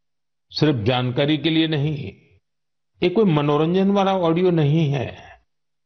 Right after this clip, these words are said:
एक गहरी चिंता को लेकर के ऑडियो आया है। आपने अभी जो बातचीत सुनी, वो डिजिटल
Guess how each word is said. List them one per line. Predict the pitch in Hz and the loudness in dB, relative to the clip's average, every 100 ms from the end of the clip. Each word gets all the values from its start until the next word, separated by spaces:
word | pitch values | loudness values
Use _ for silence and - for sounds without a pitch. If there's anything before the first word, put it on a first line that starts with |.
| _ _ _ 151 | _ _ _ -4
एक | 123 95 | -4 -4
गहरी | 131 120 147 175 | -2 0 0 0
चिंता | 170 143 131 127 151 | -2 -2 -2 0 -2
को | 147 | 0
लेकर | 127 120 120 107 | 0 0 -2 -2
के | 113 | 0
ऑडियो | 107 104 104 107 | 2 2 2 0
आया | 92 95 92 | 0 -4 -4
है। | - - - - _ _ _ _ _ _ _ - | -6 -12 -16 -20 _ _ _ _ _ _ _ -8
आपने | 131 151 170 190 208 | -6 -4 -4 -4 -2
अभी | 202 120 170 | -4 -2 -2
जो | 165 185 | 0 0
बातचीत | 156 156 151 175 | 0 -2 -2 -4
सुनी, | - - 170 180 120 - - - _ _ _ _ _ _ _ - | -4 0 0 0 -4 -10 -16 -20 _ _ _ _ _ _ _ -8
वो | 104 127 139 120 | 0 2 0 -4
डिजिटल | 117 113 131 127 147 147 180 | -6 -2 0 2 0 0 -2